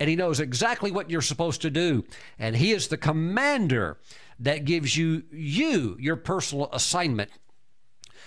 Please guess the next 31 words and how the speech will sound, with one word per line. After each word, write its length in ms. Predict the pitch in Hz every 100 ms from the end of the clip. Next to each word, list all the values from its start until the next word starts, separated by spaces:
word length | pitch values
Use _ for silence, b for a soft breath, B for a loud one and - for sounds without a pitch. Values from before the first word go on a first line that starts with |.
| B -
for 220 | 151 143
your 160 | 139
life's 340 | 135 139 127 -
destiny 560 | 110 135 - 127 113
and 140 | 107 95
purpose. 600 | 123 107 85 - - - b b b -
Hallelujah. 840 | - 226 208 165 170 107 78 67 - b b b 98
Glory 440 | 110 151 226 185 147
to 100 | 135
God. 380 | 123 85 87 - B B B
And 140 | 110 104
when 120 | 104
he 220 | 98 269
gives 240 | 247 208
authority, 720 | 190 - 208 202 - 190 190 B B B B B
'cause 160 | 151 -
authority 440 | 156 135 220 196 165
comes 220 | 170 139
from 160 | 160 147
heaven, 240 | 165 110
it 120 | 85
comes 220 | 139 156
from 160 | - 160
God. 280 | 143 107 - B -
When 200 | 117 120
he 200 | 180 247
gives 300 | 240 202 196
it, 200 | 226 - b b b b
you 220 | 127 196
have 280 | 175 233 226
it. 300 | 113 - -